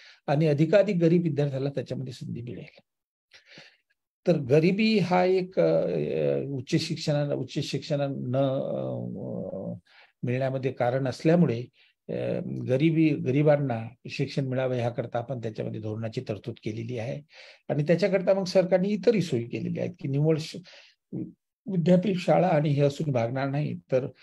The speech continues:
हॉस्टेल, रेसिडेन्शियल हॉस्टेल विद्यार्थ्यांना उपलब्ध करून द्यावे, ज्याच्यामध्ये सबसिडाइज्ड फूड आणि इतर गोष्टी त्यांना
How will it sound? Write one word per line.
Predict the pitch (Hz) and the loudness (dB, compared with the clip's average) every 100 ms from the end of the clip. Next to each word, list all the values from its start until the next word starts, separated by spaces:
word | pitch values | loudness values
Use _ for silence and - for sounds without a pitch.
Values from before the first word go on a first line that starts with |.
| - _ _ | -20 _ _
हॉस्टेल, | 139 131 - 143 135 | 0 0 2 0 2
रेसिडेन्शियल | 127 - 139 135 135 120 | -2 -2 -2 0 0 0
हॉस्टेल | 123 - 143 | -2 0 -2
विद्यार्थ्यांना | 127 123 123 120 139 | -2 -2 -2 -2 -4
उपलब्ध | 120 127 120 117 | -4 -4 -6 -6
करून | - 160 180 | -4 0 2
द्यावे, | 165 151 156 147 | 4 4 2 -2
ज्याच्यामध्ये | 123 117 127 117 | -4 -6 -6 -4
सबसिडाइज्ड | 147 127 - 139 - | -4 -4 -4 -4 -4
फूड | - 143 143 | -8 -8 -2
आणि | - 175 - - - - | -2 -2 -8 -16 -20 -8
इतर | - 147 | -4 -2
गोष्टी | 143 131 - | 0 -2 -4
त्यांना | 131 127 123 120 | -4 -4 -4 -6